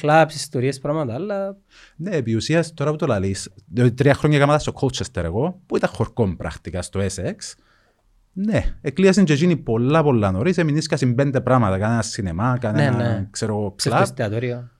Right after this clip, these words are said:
Speaker 2: Που δεν πήγαιναν και στο κλαμπ, άρα δεν ήσουν και τίποτε, όντως.
Speaker 1: Οι μεγαλούπολεις όμως, ε, δεν κοιμούνται ποτέ.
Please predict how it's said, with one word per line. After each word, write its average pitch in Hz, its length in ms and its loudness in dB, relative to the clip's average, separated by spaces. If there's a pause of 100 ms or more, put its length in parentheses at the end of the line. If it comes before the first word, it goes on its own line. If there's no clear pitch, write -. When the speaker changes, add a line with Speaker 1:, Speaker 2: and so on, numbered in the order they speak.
Speaker 2:
Που 143 100 -6
δεν 127 100 2
πήγαιναν 98 280 -4
και 98 80 -6
στο 95 180 -8
κλαμπ, 214 300 -2
άρα 208 420 -2 (340)
δεν 214 100 -4
ήσουν 135 160 -2
και 101 100 0
τίποτε, 95 240 -2
όντως. 135 220 2
Speaker 1:
Οι 160 40 6
μεγαλούπολεις 143 680 8
όμως, 151 300 0
ε, 160 40 2
δεν 151 120 0
κοιμούνται 139 340 -2
ποτέ. 98 460 -6